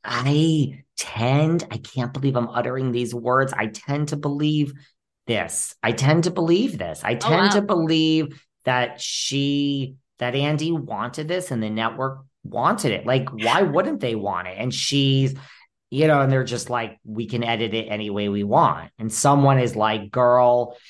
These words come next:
Speaker 1: Now, a lot of fans and people are saying, "Yeah, you're afraid, girl. Like, you're afraid to, like, face the questions and answers. And now you pled guilty."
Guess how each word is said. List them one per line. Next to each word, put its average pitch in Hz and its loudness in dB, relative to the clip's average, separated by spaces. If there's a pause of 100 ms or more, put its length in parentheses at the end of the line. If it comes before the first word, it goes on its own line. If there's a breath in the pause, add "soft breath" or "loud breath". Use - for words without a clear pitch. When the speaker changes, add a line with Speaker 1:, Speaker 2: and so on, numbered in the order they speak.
(100)
Speaker 1:
Now, 165 6
a 165 0
lot 151 4
of 143 -2
fans 110 -8
and 120 -4
people 101 0 (160)
are 113 2
saying, 110 0 (380 loud breath)
"Yeah, 131 4
you're 127 4
afraid, 87 -4
girl. 82 -6
Like, 113 0
you're 139 6
afraid 123 0
to, 113 -4
like, 104 -4 (180)
face 110 -6
the - -12
questions 104 -2
and 101 -6
answers. 101 -2
And 101 -4
now 113 2
you 120 0
pled 104 -4
guilty." 107 -4